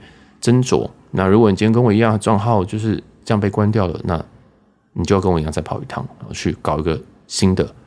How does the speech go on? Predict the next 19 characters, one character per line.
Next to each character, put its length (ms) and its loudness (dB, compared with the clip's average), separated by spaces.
呃， 180 -6
去 540 -2
申-， 200 -2
申 280 0
请 200 -4
一 60 -4
个 120 -2
真 220 2
的 80 2
是 60 0
中 180 -2
国 120 -2
移 60 -4
动 180 -4
的 60 -8
或 100 -2
者 60 -2
中 140 -4
国 240 -6